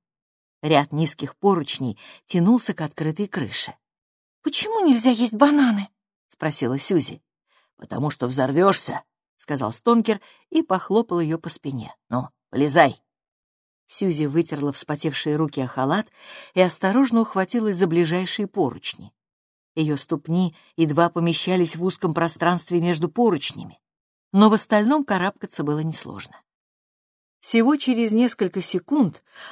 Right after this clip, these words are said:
она добралась до края тендера и увидела гору бананов. А она-то думала, что там хранится уголь. "Куда дальше?" спросила она.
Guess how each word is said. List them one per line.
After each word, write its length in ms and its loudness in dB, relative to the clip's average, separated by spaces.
она 300 2
добралась 440 2
до 160 2
края 300 0
тендера 540 0
и 80 0
увидела 600 4
гору 320 2
бананов. 640 -4
А 220 8
она-то 340 8
думала, 420 2
что 220 0
там 220 6
хранится 720 4
уголь. 540 8
"Куда 300 8
дальше?" 500 4
спросила 460 -2
она. 280 -2